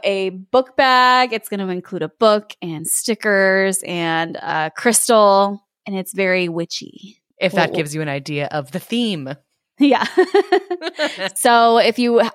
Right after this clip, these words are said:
Speaker 1: have been considering becoming a patron, you get, I think, twenty bonus episodes at this point. Uh,
Speaker 2: Let me
Speaker 1: so
Speaker 2: look.
Speaker 1: a lot more episodes, and you'll, you know, take our survey and be entered
Speaker 2: Oh,
Speaker 1: to win
Speaker 2: shit.
Speaker 1: a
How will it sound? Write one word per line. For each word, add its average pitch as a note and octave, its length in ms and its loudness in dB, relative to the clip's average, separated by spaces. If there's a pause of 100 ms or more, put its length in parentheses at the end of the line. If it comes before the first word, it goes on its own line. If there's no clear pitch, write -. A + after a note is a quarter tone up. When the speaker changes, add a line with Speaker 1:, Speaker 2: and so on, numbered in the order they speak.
Speaker 1:
have A3+ 180 2
been A3 140 -2
considering D#4+ 720 2
becoming C4 340 -2
a A3 40 2
patron, G#3 680 2
you G3 160 -8
get, F#3 460 2 (220)
I F#3+ 60 -8
think, F4+ 360 -6 (100)
twenty A#3+ 600 0
bonus A#3+ 440 0
episodes D4 600 0
at D4+ 120 2
this D#4 160 -4
point. F4 680 0 (420)
Uh, G#3 200 2
Speaker 2:
Let - 40 -4
me E3 40 -4
Speaker 1:
so G#3+ 140 6
Speaker 2:
look. F3 120 4
Speaker 1:
a G3 40 4
lot B3+ 320 4
more C#4 220 4
episodes, B3 840 4
and G#3 160 -4
you'll, G3 220 -2 (300)
you G3 80 -2
know, F3 220 0 (440)
take G3+ 200 0
our G#3 120 4
survey A3+ 560 4
and F3 100 0
be E3+ 140 -2
entered F#3+ 320 0
Speaker 2:
Oh, - 40 -6
Speaker 1:
to F#3+ 80 0
win E3+ 80 0
Speaker 2:
shit. E3 260 2
Speaker 1:
a D3+ 200 0